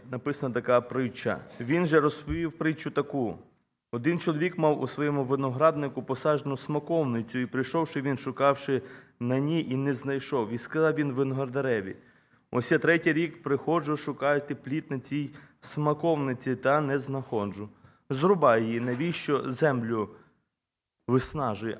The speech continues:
Але він відповів і говорить йому: «Пане, залиш її і на цей рік, а тим часом я скупаю навколо неї та удобрю гноєм. А може, й принесе плід у майбутньому, якщо ні,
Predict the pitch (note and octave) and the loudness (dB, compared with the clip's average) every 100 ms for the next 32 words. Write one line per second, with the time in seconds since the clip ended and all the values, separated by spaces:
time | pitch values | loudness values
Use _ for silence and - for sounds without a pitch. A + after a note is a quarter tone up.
0 | - C#3 D3+ E3 D#3+ D#3 D3+ D3 D3 D3+ | 2 6 6 6 2 0 -2 -2 0 -2
1 | B2+ C3 B2+ C#3+ C3+ C#3+ C3+ - C#3 C3+ | -2 -6 -2 -2 0 0 0 -2 -4 -4
2 | A#2+ E3 D#3 C#3+ A#2+ F#2+ - - B2 A2+ | -4 0 0 2 -2 -6 -14 -14 -8 2
3 | D#3+ F3+ D#3+ - C3+ B2+ B2+ B2+ B2+ D3 | 4 6 4 2 0 0 2 0 2 0
4 | C3 A#2 F#2+ - _ _ _ _ A#2+ A#2+ | 2 0 -2 -12 _ _ _ _ 0 2
5 | D3 C3+ E3 F3 F3 E3 D3+ C#3+ D3 C#3+ | 2 6 6 6 4 0 0 2 4 6
6 | C3+ - - _ - - - D3 - E3 | 2 -2 -20 _ -20 -14 -8 -2 4 4
7 | D#3 C3+ C3 - - B2+ B2 - D3+ D3 | 4 0 -2 -8 -4 -2 -2 0 2 2
8 | D#3 D#3 C#3+ C3+ B2 - C#3 C3 B2+ C3 | 2 2 2 2 0 2 4 4 2 -2
9 | C#3 C#3+ B2+ G#2+ C3 B2+ A2+ G2+ - _ | 0 2 2 0 -2 -2 -2 -4 -10 _
10 | _ _ - B2 D3+ D#3 D#3 D3+ C#3+ C#3+ | _ _ -4 2 6 6 6 4 2 -2
11 | C3+ C#3 C#3+ - D3+ D3 D3+ C#3+ B2 B2+ | -2 0 0 2 0 0 -4 -4 -4 -2
12 | B2+ A#2 B2 B2 B2 A#2 A#2+ A2+ G#2+ A2+ | 0 0 -2 -2 -4 -6 -6 -4 -4 -4
13 | - D3 D#3+ D#3+ | -2 -2 -2 -6